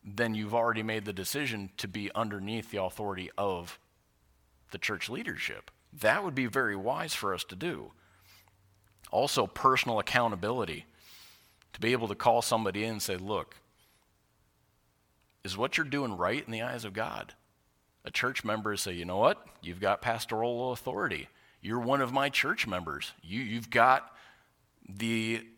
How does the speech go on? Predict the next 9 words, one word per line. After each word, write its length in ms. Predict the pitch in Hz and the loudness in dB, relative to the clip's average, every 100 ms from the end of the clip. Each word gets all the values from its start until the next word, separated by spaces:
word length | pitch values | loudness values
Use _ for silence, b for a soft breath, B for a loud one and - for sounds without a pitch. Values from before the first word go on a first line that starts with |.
| - | -6
ability 760 | 90 82 110 165 104 76 64 - _ _ _ _ _ _ _ _ _ _ _ _ _ _ | -6 -2 0 0 -2 -4 -10 -16 _ _ _ _ _ _ _ _ _ _ _ _ _ _
to, 160 | - 104 107 | -6 -4 -6
to 120 | - 110 | -6 -2
speak 480 | - - 117 - - - | -2 -2 -4 -6 -18 -8
to 120 | 110 | -6
things 320 | - 104 101 | -2 -4 -2
in 80 | 95 | -2
my 120 | 92 | -2
life." 460 | 104 147 55 - | 0 -2 -4 -10